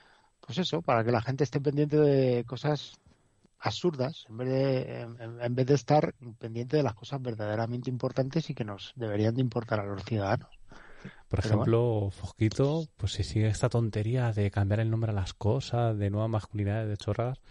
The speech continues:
Speaker 2: pues en lugar de ser Eco Alfa, pues acabará siendo Eco Bravo, Eco Delta.
Speaker 1: Yo qué sé, vete tú a saber.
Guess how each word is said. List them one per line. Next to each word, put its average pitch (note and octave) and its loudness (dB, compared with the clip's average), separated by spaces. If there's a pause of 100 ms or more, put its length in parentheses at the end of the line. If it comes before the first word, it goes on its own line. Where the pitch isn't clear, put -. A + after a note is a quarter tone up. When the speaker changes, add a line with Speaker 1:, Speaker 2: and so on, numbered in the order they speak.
(480)
Speaker 2:
pues - 0
en F#2+ 4
lugar G2 6
de A2+ 4
ser A#2 2
Eco G#2+ 4
Alfa, D3 4
pues G#2+ 0
acabará G2 0
siendo A2 0
Eco G#2 2
Bravo, B2+ 4 (340)
Eco G#2 0
Delta. C#3 0
Speaker 1:
Yo A#2+ 4
qué A2 2
sé, B2+ 4
vete C3+ 4
tú C#3 2
a A#2+ 4
saber. A2 2